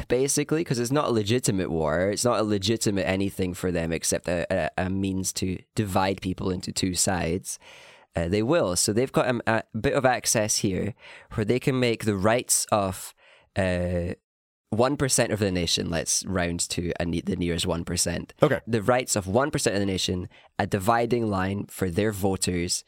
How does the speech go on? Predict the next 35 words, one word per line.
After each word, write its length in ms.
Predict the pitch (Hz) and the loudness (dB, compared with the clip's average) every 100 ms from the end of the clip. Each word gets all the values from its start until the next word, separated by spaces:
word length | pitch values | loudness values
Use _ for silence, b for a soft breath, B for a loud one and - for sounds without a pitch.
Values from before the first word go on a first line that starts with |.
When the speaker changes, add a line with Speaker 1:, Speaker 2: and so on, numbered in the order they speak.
| b b b | b b b
Speaker 1:
so 200 | - 98 | -4 -2
that 120 | 87 | 2
their 120 | 113 104 | 0 2
voters 340 | 110 95 101 | 2 0 0
think, 300 | 101 92 - - | 0 -2 -2 0
"Oh, 100 | 123 | 2
well, 280 | 113 101 95 | 2 2 0
because 260 | 104 117 | -2 -2
of 80 | 120 | 0
this 200 | 120 - | 0 0
massive 760 | 104 110 127 127 127 127 95 | 0 2 0 0 0 0 0
reason, 580 | 107 107 98 90 87 110 - b b _ | 0 0 0 -2 -2 -6 -10 b b _
I 80 | 107 | -2
cannot 360 | - 127 113 104 | 0 -2 0 0
vote 120 | 98 | 0
for 140 | - | 0
anyone 400 | 104 104 101 92 | 2 2 0 0
but 160 | 92 - | -2 -4
Tory." 360 | 90 85 65 | -4 -4 -4
And 120 | 101 120 | -2 -2
that's 160 | 127 | 0
what 80 | 139 | -2
the 40 | |
Tories 280 | 139 139 127 | 0 0 0
are 40 | 120 | 0
trying 200 | 113 101 | -2 -2
to 80 | |
do. 240 | 90 - - | -4 -6 -6
They're 100 | 101 | -6
trying 200 | - 113 | -2 0
to 80 | 113 | 2
make 320 | 110 101 - B B B - | 0 -2 -8 B B B -4
just 160 | 123 - | -2 0
another 720 | 110 113 113 113 117 113 110 b b b | 0 2 0 2 2 2 -2 b b b
thing 500 | - - 107 87 | -8 -2 0 -2